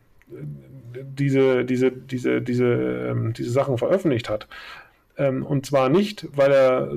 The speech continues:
so grundlegend, äh, davon überzeugt ist, dass es, ähm, nicht möglicherweise sogar richtig ist, ähm, die, ähm, Europäer und die, ähm, Australier und die Chinesen zu überwachen,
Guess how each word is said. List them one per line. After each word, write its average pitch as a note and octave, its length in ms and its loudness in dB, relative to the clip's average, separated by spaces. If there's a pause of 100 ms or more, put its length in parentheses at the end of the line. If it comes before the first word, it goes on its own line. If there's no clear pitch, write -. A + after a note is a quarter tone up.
(140)
so B2 140 0
grundlegend, C#3 880 0
äh, B2+ 300 -2
davon C3 260 -2
überzeugt B2+ 360 0
ist, C#3 140 -4
dass B2+ 140 0
es, B2 340 -8
ähm, B2 340 0 (440)
nicht C3+ 180 0
möglicherweise B2+ 320 2
sogar A#2 180 2
richtig - 360 -4
ist, A#2+ 220 -2
ähm, B2 600 -2
die, A#2 320 -2 (460)
ähm, B2 500 0
Europäer B2+ 640 0
und A#2+ 420 -2
die, A#2+ 300 0
ähm, A#2 540 -2 (140)
Australier B2 600 -2
und A#2 240 -2
die A#2+ 240 -2
Chinesen B2+ 420 0
zu A#2+ 120 -2
überwachen, A2 480 -2